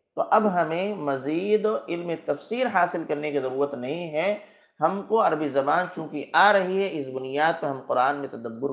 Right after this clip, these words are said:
کر سکتے ہیں، اللہ کے حکم پر عمل کر سکتے ہیں۔ تدبر کرنے کا جو حکم ہے، تو ان کا یہ سوچنا غلط ہو جائے گا۔ کیوں؟ اس لیے کہ قریش کی زبان میں قرآن کا نزول ہوا اور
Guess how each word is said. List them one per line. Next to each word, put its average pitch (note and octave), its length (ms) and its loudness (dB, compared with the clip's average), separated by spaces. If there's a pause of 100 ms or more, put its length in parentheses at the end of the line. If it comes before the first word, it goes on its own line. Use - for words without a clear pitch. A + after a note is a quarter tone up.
کر D#3 120 4
سکتے F3 440 -2
ہیں، E3 180 -4
اللہ B2+ 380 2
کے - 60 -8
حکم C3+ 320 -6
پر B2 140 0
عمل A#2+ 300 -2
کر D#3 220 0
سکتے E3 320 -6
ہیں۔ D3+ 100 -8
تدبر D3 320 -2
کرنے D#3+ 280 -4
کا D#3 100 -4
جو D#3 120 -4
حکم E3+ 280 -8
ہے، F#3 240 -6 (500)
تو F3 200 -4
ان E3+ 60 -8
کا F#3 80 4
یہ C#3+ 160 4 (100)
سوچنا C#3+ 640 -2 (220)
غلط B2 400 0
ہو B2+ 80 -2
جائے A#2+ 300 -2
گا۔ A#2 80 -6
کیوں؟ G3+ 460 -4 (240)
اس C#4 180 -2
لیے E3+ 480 0
کہ G3+ 480 -6 (460)
قریش G#3 640 4 (720)
کی E3+ 100 -2
زبان E3+ 460 6
میں F#3+ 120 0
قرآن D#3 380 6
کا C#3+ 60 -2
نزول C3 380 -4
ہوا D#3+ 300 -2
اور G#3 320 -2